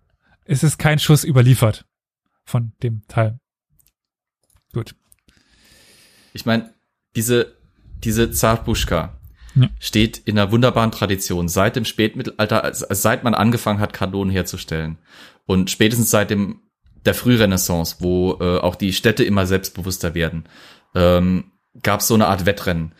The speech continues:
Speaker 2: So eine Kanone ist ein unheimliches Prestigeobjekt, weil die ist aus Bronze, deswegen ist er auch so grünspanig. Äh, das ist ein imperiales Material, das ist ein sehr wertvolles Material.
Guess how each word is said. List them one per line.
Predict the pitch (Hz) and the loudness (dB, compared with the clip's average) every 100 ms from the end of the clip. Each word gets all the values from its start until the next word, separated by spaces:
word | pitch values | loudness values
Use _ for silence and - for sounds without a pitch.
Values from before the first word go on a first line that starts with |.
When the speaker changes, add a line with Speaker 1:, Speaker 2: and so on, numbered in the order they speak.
| - - | -20 -20
Speaker 2:
So | - | -2
eine | 107 107 | 2 2
Kanone | 107 95 113 117 | 2 2 2 2
ist | 107 - - | 2 0 0
ein | 107 | -2
unheimliches | 113 113 107 107 | 2 4 4 0
Prestigeobjekt, | - 101 - 104 - - 80 - | 0 -2 0 -2 -2 -4 -4 -2
weil | 87 | -2
die | |
ist | 85 | 0
aus | - - | -4 -2
Bronze, | 95 110 - | 0 2 0
deswegen | - 92 87 | -2 -2 -2
ist | - | 0
er | |
auch | 82 | 0
so | - | 0
grünspanig. | 85 101 120 120 110 110 - - - - - | 0 2 2 0 0 0 -4 -16 -20 -20 -4
Äh, | 95 90 | 2 2
das | 92 | 2
ist | 95 | -2
ein | 101 | -2
imperiales | 95 101 90 90 104 - | 0 0 2 2 2 0
Material, | 95 - 90 98 | -2 0 0 0
das | - | 0
ist | |
ein | 90 | 0
sehr | 92 85 | 0 2
wertvolles | 95 - 117 113 - | 0 2 0 0 -2
Material. | 107 - 107 107 | -6 -2 -2 -2